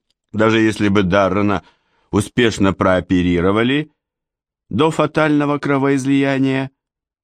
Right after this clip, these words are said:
он все равно вряд ли протянул бы долго. Мать была с ним, когда случилось кровоизлияние. Юношу поместили в отделение интенсивной терапии, но к тому времени его мозг уже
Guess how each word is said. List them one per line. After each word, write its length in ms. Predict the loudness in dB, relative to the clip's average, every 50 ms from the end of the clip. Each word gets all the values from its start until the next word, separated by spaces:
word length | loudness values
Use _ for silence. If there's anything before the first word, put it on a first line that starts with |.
| _ _
он 220 | -2 0 0 0
все 160 | 0 0 0 0
равно 320 | 0 0 0 0 0 0
вряд 300 | 0 -2 -2 -4 -2 0
ли 120 | -2 -2
протянул 540 | 0 0 -2 -2 0 0 0 2 2 2 2
бы 160 | 0 0 -2
долго. 480 | 0 0 0 0 0 0 -2 -4 -6 -6 -8 _ _ _ _ _ _ _ _ _ _ _ _ _ _ _ _ _ _ _ _
Мать 360 | 2 2 2 2 2 0 0
была 340 | 0 0 2 2 2 2 0
с 120 | -2 -2
ним, 300 | -2 0 2 2 0 -2 -6 _ _ _ _ _ _ _ _ _ _
когда 300 | -4 -2 0 2 0 0
случилось 600 | 0 0 0 -2 0 0 0 0 0 0 0 -4
кровоизлияние. 1080 | -2 -2 0 0 2 2 2 0 0 2 2 2 2 0 -2 -4 -6 -8 -10 -14 -16 -20 _ _ _ _ _ _ _ _ _ _ _ _ _ _ _ _ _ _ _ -2
Юношу 480 | 0 2 2 2 0 0 0 -2 -2
поместили 680 | 0 2 2 2 2 0 -2 -2 -2 0 0 0 0 0
в 100 | 0 0
отделение 600 | -2 0 0 0 2 2 2 2 2 0 0 0
интенсивной 640 | -2 -2 -2 -2 -2 -2 0 -2 0 2 0 0 0
терапии, 800 | 0 0 0 0 0 -2 -2 -2 -2 0 2 2 0 0 -2 -6 _ _ _ _ _ _ _ _ _ _ _ _ _ _ _ _
но 220 | 0 0 0 0
к 80 | 0 0
тому 240 | 0 0 2 2
времени 400 | 2 2 0 0 0 0 0 0
его 320 | 0 0 0 0 0 0 0
мозг 340 | 0 0 0 -2 -4 -4 -4
уже 360 | -2 -2 0 0 -2 -2